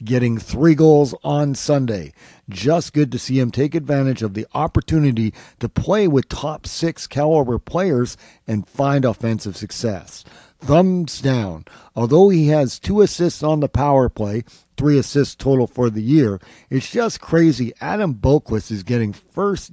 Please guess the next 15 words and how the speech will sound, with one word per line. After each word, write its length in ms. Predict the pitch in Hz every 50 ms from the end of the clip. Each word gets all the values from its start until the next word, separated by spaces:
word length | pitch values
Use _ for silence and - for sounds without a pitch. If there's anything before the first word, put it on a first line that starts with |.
| 139
unit 360 | 127 139 151 143 135 - _
power 360 | - - 147 156 156 156 139 -
play 180 | - 113 104
time 380 | - - 95 98 98 95 95 92 - - - - - - -
while 240 | 127 135 131 127
Duncan 640 | 113 98 90 - - 143 170 208 180 - 151 151 123
Keith 380 | 95 - 151 151 139 120 - -
waits 400 | 107 110 127 151 156 - - -
to 100 | 123 110
go 240 | 101 120 127 131 127
out 80 | 127
with 160 | 127 117 110
the 100 | - 110
second 420 | 101 - - 120 107 - - 104 104
unit. 420 | 110 110 101 92 85 73 - _